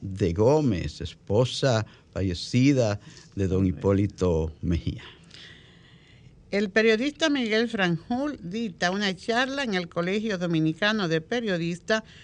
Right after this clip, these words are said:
Speaker 2: como parte de los actos con motivo del Día del Periodista.
Speaker 1: Tenemos que el presidente Abinader dice que jóvenes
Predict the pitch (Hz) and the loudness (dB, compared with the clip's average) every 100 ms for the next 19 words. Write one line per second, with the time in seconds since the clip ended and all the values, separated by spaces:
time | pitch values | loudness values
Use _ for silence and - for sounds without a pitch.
0 | - - - 247 294 247 233 233 220 233 | -20 -20 -2 0 2 0 2 2 2 -2
1 | 185 165 165 190 190 190 226 220 170 160 | 0 -2 -2 0 -2 -2 -6 -4 -4 -2
2 | 156 175 208 208 165 156 151 208 233 233 | -2 -4 -4 -2 -2 -2 -4 -4 -2 -2
3 | - 160 214 233 214 190 196 185 135 127 | -4 -4 -4 -4 -6 -6 -4 -4 -4 -8
4 | - 110 135 143 180 175 165 143 127 131 | -8 2 4 6 4 2 2 0 2 2
5 | 156 170 170 156 143 143 147 - 101 90 | 4 2 0 2 4 4 2 0 -4 4
6 | 135 170 - - 101 85 - - - - | 6 6 4 2 0 -2 -6 -20 -20 -20
7 | - - - - 131 123 - - - - | -20 -20 -20 0 2 2 -2 -20 -20 -20
8 | - 160 180 156 92 82 73 | 2 6 6 6 4 0 -4